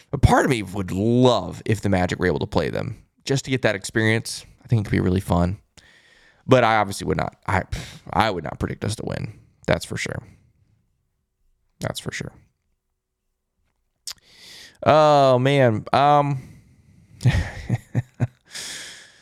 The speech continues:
let's see here. Um, oh, gosh. You guys are funny. Apparently, we, we lost you. Uh,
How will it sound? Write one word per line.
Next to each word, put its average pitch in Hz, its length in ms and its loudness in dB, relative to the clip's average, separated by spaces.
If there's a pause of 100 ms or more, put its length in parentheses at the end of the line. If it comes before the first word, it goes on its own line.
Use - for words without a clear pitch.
(160)
let's 120 220 2
see 113 260 -2
here. 98 580 4
Um, 98 640 2 (360)
oh, 87 140 -4
gosh. - 520 -6 (140)
You - 100 -6
guys - 140 -2
are - 60 -6
funny. - 300 -4 (240)
Apparently, 214 400 6
we, 117 200 0
we 123 120 6
lost 131 360 4
you. 98 320 4 (300)
Uh, 107 140 4